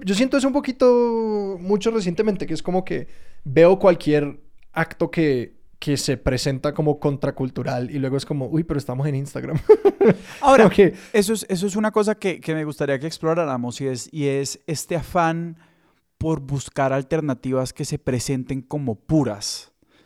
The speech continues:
Speaker 2: Y, y si algo creo que, que nos está dejando un poquito esta discusión es que, como siempre, hay un grado de contaminación y de incoherencia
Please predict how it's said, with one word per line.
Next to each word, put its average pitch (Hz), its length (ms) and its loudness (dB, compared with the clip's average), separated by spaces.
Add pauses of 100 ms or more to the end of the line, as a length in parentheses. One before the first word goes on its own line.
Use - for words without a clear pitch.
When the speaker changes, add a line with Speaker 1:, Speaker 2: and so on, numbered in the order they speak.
(480)
Speaker 2:
Y, 143 500 0
y 160 100 -2
si - 140 -2
algo 147 540 2
creo 165 240 2
que, 156 240 -2
que 147 120 -4
nos 135 120 0
está 127 160 -2
dejando 139 240 -2
un 139 60 -10
poquito 156 280 -4
esta 156 140 -4
discusión 135 380 -2
es 131 140 -2
que, 143 260 -4 (380)
como 135 180 -4
siempre, 151 380 2
hay 156 80 4
un 147 60 -2
grado 147 180 6
de 147 100 6
contaminación 127 800 0
y 135 100 2
de 135 60 2
incoherencia 120 840 -2